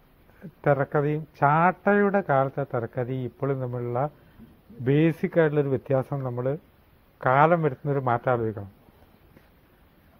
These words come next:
ഓരോ നിമിഷവും സംവിധായകൻ ഭരതൻ ചർച്ച ചെയ്യുമ്പോൾ നോവലിനോട് നീതി പുലർത്തണം എന്നാണ്. ഇതൊരു സാഹിത്യകൃതിയാണ്.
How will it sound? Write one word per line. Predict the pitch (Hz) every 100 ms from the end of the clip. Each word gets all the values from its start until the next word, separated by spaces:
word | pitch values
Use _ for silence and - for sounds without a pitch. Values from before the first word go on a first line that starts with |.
| _
ഓരോ | 170 190 233 269 262
നിമിഷവും | 196 151 135 156 160 175
സംവിധായകൻ | 147 143 156 160 156 160
ഭരതൻ | 143 127 139 139
ചർച്ച | 123 -
ചെയ്യുമ്പോൾ | 135 131 127 175
നോവലിനോട് | 143 156 175 202 214 220 220 214 220 220 165
നീതി | 147 147
പുലർത്തണം | 143 135 - 127
എന്നാണ്. | 110 87 - - - - - - _ _ _ - _ _ _ _ _ 170
ഇതൊരു | 139 202 202
സാഹിത്യകൃതിയാണ്. | - 143 160 165 165 147 139 127 113